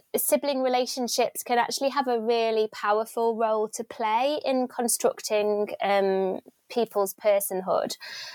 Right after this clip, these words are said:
Um, in the book, I kind of, um, take an approach to understanding relationships, um, that's very influenced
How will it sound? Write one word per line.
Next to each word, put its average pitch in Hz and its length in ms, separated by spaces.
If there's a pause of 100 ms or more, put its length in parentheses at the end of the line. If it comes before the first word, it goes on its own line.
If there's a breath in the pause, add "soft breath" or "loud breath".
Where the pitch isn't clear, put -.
(120 loud breath)
Um, 220 360 (300)
in 302 160
the 311 160
book, 285 280
I 247 120
kind 233 340
of, 226 200 (220)
um, 208 400
take - 960
an 233 140
approach 240 640
to 254 140
understanding 247 800
relationships, 220 960 (520 loud breath)
um, 220 380 (260 soft breath)
that's 254 180
very 254 380 (300)
influenced 240 840